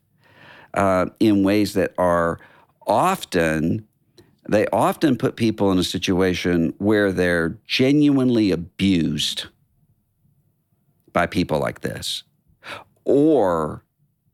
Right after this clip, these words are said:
you start to become complicit because you get used to this kind of behavior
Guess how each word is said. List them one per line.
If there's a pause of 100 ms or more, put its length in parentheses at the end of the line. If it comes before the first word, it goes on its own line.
(240)
you
start
to
become
complicit (520)
because
you
get
used
to
this
kind
of
behavior